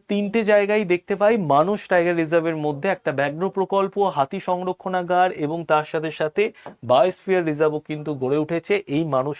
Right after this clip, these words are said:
টাইগার রিজার্ভে, এবং ইউনেস্কো থেকে কিন্তু বিশ্ব ঐতিহ্যবাহী স্থান হিসেবে চিহ্নিত করেছে মানস জাতীয় উদ্যানকে বা মানস টাইগার রিজার্ভকে। তো রাইট আনসার কি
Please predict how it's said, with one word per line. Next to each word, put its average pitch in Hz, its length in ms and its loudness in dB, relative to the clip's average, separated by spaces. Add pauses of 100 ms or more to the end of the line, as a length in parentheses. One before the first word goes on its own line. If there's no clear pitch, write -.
টাইগার 135 360 2
রিজার্ভে, 160 380 4 (340)
এবং 160 200 2 (220)
ইউনেস্কো 226 580 2 (120)
থেকে 185 200 0 (100)
কিন্তু 185 340 0 (1040)
বিশ্ব 190 220 0 (160)
ঐতিহ্যবাহী 190 720 2
স্থান 165 420 -2 (100)
হিসেবে 180 420 2 (720)
চিহ্নিত 170 380 0 (120)
করেছে 160 260 0 (140)
মানস 151 220 0 (120)
জাতীয় 165 280 -2 (720)
উদ্যানকে 143 460 -2
বা 165 60 2 (100)
মানস 131 280 0
টাইগার 123 300 -2
রিজার্ভকে। - 340 -10 (360)
তো - 40 -2 (100)
রাইট 196 260 6
আনসার 208 280 2
কি 214 80 0